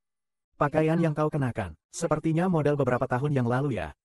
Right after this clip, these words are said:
Sepertinya keluarga Zuo juga tidak baik-baik saja. Aku tidak akan kembali untuk menambah beban. Kau, hei, Suan Suan, untuk apa repot-repot berurusan dengan orang rendahan seperti dia?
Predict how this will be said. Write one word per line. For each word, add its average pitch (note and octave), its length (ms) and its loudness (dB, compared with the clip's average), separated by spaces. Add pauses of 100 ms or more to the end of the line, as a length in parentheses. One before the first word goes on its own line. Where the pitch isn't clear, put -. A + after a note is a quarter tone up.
Sepertinya E3 560 0
keluarga C3+ 320 0
Zuo B2 240 0
juga C3 160 0
tidak B2 240 -2
baik-baik B2 400 0
saja. F#2+ 400 -8 (160)
Aku D3+ 200 0
tidak D3 240 2
akan B2+ 80 0
kembali B2 440 0
untuk C3 160 -2
menambah B2+ 400 0
beban. F2+ 280 -2 (440)
Kau, C#3 320 -2 (480)
hei, D#3 240 -2 (440)
Suan F3+ 360 2
Suan, G2 360 -4 (200)
untuk D#3+ 280 2
apa C#3 280 2
repot-repot B2+ 400 -2
berurusan A#2 360 2
dengan G#2+ 160 0
orang B2 280 0
rendahan A#2 320 0
seperti C3+ 320 -4
dia? F2 160 -4